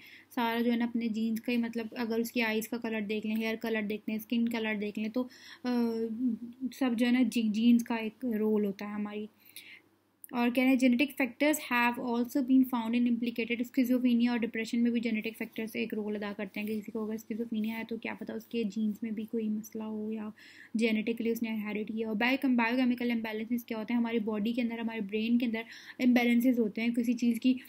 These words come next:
कमी या ज़्यादती हो जाती है तो उसकी वजह से हम, हम लोग जो है ना एबनॉर्मलिटी आने लग जाती है किसी भी इंसान के अंदर। endocrine glands के imbalance हो जाता है, hormones of,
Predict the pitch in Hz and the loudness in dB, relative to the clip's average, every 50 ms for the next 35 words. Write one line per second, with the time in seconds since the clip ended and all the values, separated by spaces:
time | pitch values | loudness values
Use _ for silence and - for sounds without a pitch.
0 | - - _ - - 254 262 254 254 269 247 240 247 247 247 240 240 220 233 220 | -20 -20 _ 0 4 4 4 4 6 6 8 8 8 8 8 6 4 2 2 0
1 | 214 214 - - 254 254 247 226 220 214 202 240 240 240 269 269 269 269 254 - | -2 -4 -2 2 4 4 4 4 2 0 0 0 2 4 4 4 4 4 2 0
2 | - 254 240 233 233 233 262 262 254 247 240 240 240 240 214 220 220 220 226 214 | 0 0 0 0 2 4 4 4 4 4 2 0 0 0 0 2 2 2 0 -2
3 | 202 233 233 226 233 240 226 214 220 220 214 208 214 220 220 233 240 254 262 - | -2 -2 -2 -2 -2 -2 -2 -2 -4 -4 -4 -6 -6 -6 -2 0 0 0 0 0
4 | 254 240 240 240 233 220 208 208 208 208 208 190 190 202 185 220 202 - - 233 | -2 -2 -2 -4 -8 -10 -8 -8 -8 -10 -10 -12 -12 -12 -12 -14 -14 -8 -8 -4
5 | 214 214 208 202 220 208 202 196 190 - 196 - _ - 233 214 202 208 202 202 | -4 -4 -4 -4 -4 -6 -6 -8 -8 -10 -16 -18 _ -6 -4 -4 -2 -4 -6 -8
6 | - _ _ _ _ _ _ _ _ _ _ _ _ _ _ _ _ _ _ _ | -10 _ _ _ _ _ _ _ _ _ _ _ _ _ _ _ _ _ _ _
7 | _ - - - - 262 233 233 240 240 247 240 240 233 233 233 220 214 214 220 | _ -14 -10 -2 2 2 4 4 4 4 4 4 2 2 4 4 2 4 4 2
8 | 220 214 - 240 233 233 233 226 226 214 208 214 214 208 - 226 208 214 202 - | 0 0 0 0 0 2 2 2 0 0 0 -2 -2 -2 -4 -4 -4 -4 -6 -6
9 | 220 214 214 214 208 214 214 214 220 220 220 226 | -6 -4 -2 -2 0 0 0 0 0 0 0 -2